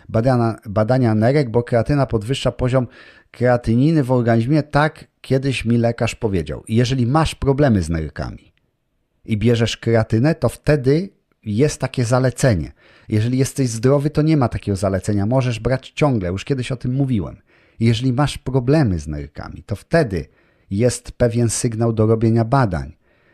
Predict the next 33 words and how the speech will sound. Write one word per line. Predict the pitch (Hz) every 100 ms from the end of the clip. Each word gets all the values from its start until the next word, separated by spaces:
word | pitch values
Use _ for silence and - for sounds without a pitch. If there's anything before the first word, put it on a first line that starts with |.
| -
Jeżeli | 92 110 113
nie | 131 135
masz | 120 -
takich | 120 117 -
problemów, | 117 117 139 143
to | 139
takiego | 135 139 131
sygnału | - 139 139 147 156
nie | 151 95
ma. | 65 - _ _ - _ _ _
Nie | 113 151
ma | 147
takich | 147 139 -
przesłanek. | - 131 110 73 - - - _ _ _ _ _ _ _ _ _ _ _ _ _ _ _ _ _ _ _
"Za | 90 135 139
dużo | 139 127 135
ryżu, | 185 170 156
jak | -
to | 139
Burnejka | 123 131 127 95 - 131
mówi", | 80 87
tylko | 104 123
że | 123
tamten | 123 123 117
się | 127
zakrztusił, | 127 - - - 95
Szolomik, | - 90 92 87
to | 117
ten | 113 - - -
ryż | 107 147 -
musiał | 147 151
być | 127 151
jakiś | - 131